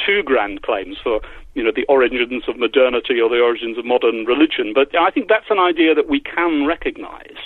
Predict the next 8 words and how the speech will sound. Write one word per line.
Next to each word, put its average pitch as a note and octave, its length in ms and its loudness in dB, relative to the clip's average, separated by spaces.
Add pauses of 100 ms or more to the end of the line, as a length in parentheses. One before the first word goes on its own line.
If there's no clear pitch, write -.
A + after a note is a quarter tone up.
(460)
that B2 180 4 (160)
faith D3+ 240 2
identities, B2+ 800 -2 (440)
um, A#2 420 -2
are, A#2 420 4
um, A2 340 -4 (100)
in C3+ 120 2
a B2 60 -2